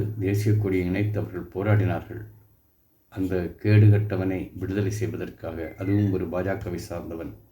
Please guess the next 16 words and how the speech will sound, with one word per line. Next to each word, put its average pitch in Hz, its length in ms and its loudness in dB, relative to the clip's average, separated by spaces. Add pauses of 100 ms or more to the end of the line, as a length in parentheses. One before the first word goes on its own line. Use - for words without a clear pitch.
(1500)
இப்படி 107 320 4
எங்கு, 139 440 6 (120)
எந்த 110 300 8
இடத்தில் 107 500 4 (180)
அது, 101 200 2 (1120)
இதே 117 200 6 (140)
செய்தியை 98 420 2
நாம் 90 240 0
சொல்லும்போது, 101 540 2 (920)
குஜராத் 107 400 4
மாநிலத்தில் 95 560 0 (1300)
அந்த 101 200 4 (2000)
கோத்ரா 107 380 6 (360)
ரயில் 101 300 2
எரிப்பு 101 280 2
சம்பவத்தை 92 500 0